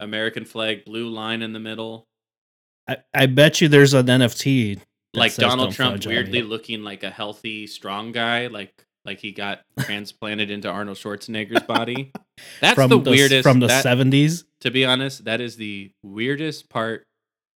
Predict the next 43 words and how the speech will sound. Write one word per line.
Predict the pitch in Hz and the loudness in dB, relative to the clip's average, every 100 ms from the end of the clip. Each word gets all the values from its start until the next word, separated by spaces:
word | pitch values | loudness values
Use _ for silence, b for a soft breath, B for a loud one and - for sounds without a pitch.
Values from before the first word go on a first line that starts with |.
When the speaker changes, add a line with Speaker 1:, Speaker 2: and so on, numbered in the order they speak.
| _ _ | _ _
Speaker 1:
of | 107 104 104 101 | -8 -6 -6 -6
Speaker 2:
<sighs> | 127 113 104 | -8 -6 -6
Speaker 1:
everything | 110 123 123 135 123 | -6 -6 -6 -2 -2
about | 123 117 107 | -2 -6 -6
Donald | 110 110 104 | -8 -8 -12
Trump, | - 101 95 _ _ _ _ _ _ _ | -12 -12 -12 _ _ _ _ _ _ _
is | 110 104 101 95 - - _ _ _ _ _ _ _ _ 110 | -6 -4 -4 -6 -14 -20 _ _ _ _ _ _ _ _ -2
that | 104 98 _ _ | -2 -2 _ _
all | 101 113 131 | 0 2 0
of | 131 | -2
them | 135 131 123 | -2 -2 -4
are | 110 107 | -6 -6
obsessed | 98 - 113 110 117 - 113 | -10 -12 -6 -6 -6 -14 -14
with | 104 - | -14 -10
him | 110 107 | -10 -10
being, | 101 104 104 104 | -10 -8 -8 -10
like, | 101 101 _ _ _ - | -14 -16 _ _ _ -14
sexy | - 110 110 | -6 -4 0
Speaker 2:
Not | 120 127 - | 0 0 -2
who | 135 | -4
Speaker 1:
looking. | 120 | -2
Speaker 2:
he | 110 104 | -2 -2
is, | 107 110 - - | -4 -6 -10 -12
and | 101 107 | -6 -4
not | 107 - | -6 -8
who | 120 | -10
he | 107 | -10
is, | 101 107 107 | -10 -10 -10
right. | 104 98 - | -12 -14 -8
Speaker 1:
Like, | 113 110 - | -2 -2 0
and, | 170 - - 151 | -2 -2 -2 2
I | |
mean, | 180 170 | 2 2
Speaker 2:
Like, | 135 | 0
Speaker 1:
like, | - | 0
Speaker 2:
just | 156 - - | -4 -4 -2
Speaker 1:
sorry. | 175 117 | 2 2
Speaker 2:
physically. | 107 117 107 95 - _ _ _ | 2 -4 -10 -14 -18 _ _ _
Speaker 1:
I, | - 123 127 | 0 0 2
I | |
will | 131 | 0
have | 131 120 | 0 0
to | 110 101 | -4 -10